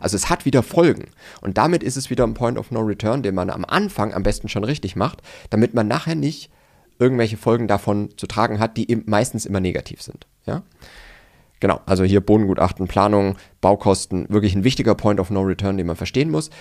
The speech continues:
weswegen wir halt auch so hart sagen, hey, macht die Planung am Anfang richtig, holt euch ein Bodengutachten so früh wie möglich ein, äh, schaut, dass ihr mit einem Architekten plant, der halt wirklich schon mal genau diese Punkte auf dem Schirm hat und euch da helfen kann,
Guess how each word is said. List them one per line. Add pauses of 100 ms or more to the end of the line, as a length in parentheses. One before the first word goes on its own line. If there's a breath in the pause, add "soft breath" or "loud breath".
weswegen
wir
halt
auch (120)
so
hart (140)
sagen, (360 soft breath)
hey,
macht
die
Planung
am
Anfang
richtig,
holt
euch
ein
Bodengutachten
so
früh
wie
möglich
ein, (380 loud breath)
äh,
schaut,
dass
ihr
mit
einem
Architekten
plant,
der
halt
wirklich
schon
mal
genau
diese
Punkte
auf
dem
Schirm
hat (220 loud breath)
und
euch
da
helfen
kann,